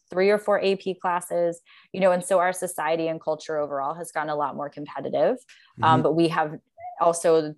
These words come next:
Speaker 1: you know, the impact of social media, which I am sure that you have covered in various points in your podcast. So we don't,
Speaker 2: Yep.
Speaker 1: and we don't need to dive into, into that, but we have that whole aspect of things. We also have, um, you know, just the impact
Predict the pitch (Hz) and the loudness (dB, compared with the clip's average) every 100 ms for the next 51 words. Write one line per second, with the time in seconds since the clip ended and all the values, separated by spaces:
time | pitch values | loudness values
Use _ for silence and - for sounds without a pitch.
0 | - 165 156 143 156 156 151 156 151 143 | -6 -4 -4 -4 -6 -6 -8 -6 -4 -4
1 | 160 160 139 156 180 151 151 147 147 - | -4 -4 0 4 4 2 0 -2 -4 -2
2 | 147 135 156 151 165 220 180 170 165 165 | 0 0 0 -2 0 0 0 0 2 2
3 | 170 170 160 165 160 156 151 156 175 185 | 2 0 -8 -6 -6 -6 -6 -6 -6 -6
4 | - 151 156 135 151 147 _ _ - 180 | -4 -2 -2 0 -2 -2 _ _ 0 2
5 | 180 175 165 135 175 156 160 165 156 160 | 2 2 0 2 2 4 2 2 0 -4
6 | 160 160 156 151 - 160 - 151 147 143 | -4 -4 -4 -4 -6 -10 -6 0 2 2
7 | 165 - 151 151 156 151 147 147 156 156 | 0 -2 -4 -4 -4 -4 -4 -4 -2 -2
8 | - - - 160 151 - 147 - - 151 | -4 -10 -2 -2 -2 -6 -12 -12 -10 -10
9 | - 151 - 147 156 202 208 - - - | -6 -6 -4 -6 -4 -6 -8 -14 -20 -20
10 | - - 196 - 160 202 240 185 175 175 | -16 0 0 2 2 2 4 2 2 2
11 | 156 156 156 160 - 160 156 156 160 - | 0 0 0 -4 2 4 4 0 -8 -14
12 | _ _ _ _ _ _ _ - 208 190 | _ _ _ _ _ _ _ -4 0 0
13 | 185 185 - 190 196 185 - | -2 0 0 0 0 -4 -4